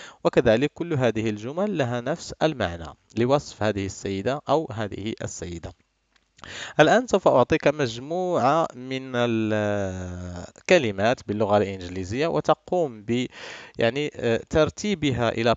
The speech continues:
positive emotions وكذلك negative emotions. سوف أقرأ لك هذه الكلمات. Joy تعني المرح، آه، الفرح. Anger القلق. Delight تعني الفرح جدًا. Despair اليأس. Depression الاكتئاب.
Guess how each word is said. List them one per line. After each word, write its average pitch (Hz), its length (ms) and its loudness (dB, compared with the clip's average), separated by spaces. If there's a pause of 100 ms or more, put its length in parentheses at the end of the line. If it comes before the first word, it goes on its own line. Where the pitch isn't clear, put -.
(140)
positive 156 580 2
emotions 147 560 -6
وكذلك 117 880 -2 (120)
negative 123 360 -2 (160)
emotions. 101 360 -8
سوف - 300 -2
أقرأ - 420 -2
لك 107 180 -4
هذه 101 240 -2
الكلمات. 107 560 -4 (120)
Joy 139 400 0
تعني 107 420 -2
المرح، 123 380 -2 (120)
آه، 113 180 4 (480)
الفرح. 139 500 2 (140)
Anger 120 400 2
القلق. 143 560 -2
Delight 117 600 0 (120)
تعني 98 320 -4
الفرح 104 460 2
جدًا. 143 480 -6 (100)
Despair 110 640 0
اليأس. 135 500 0 (100)
Depression 120 420 -2
الاكتئاب. 104 920 -2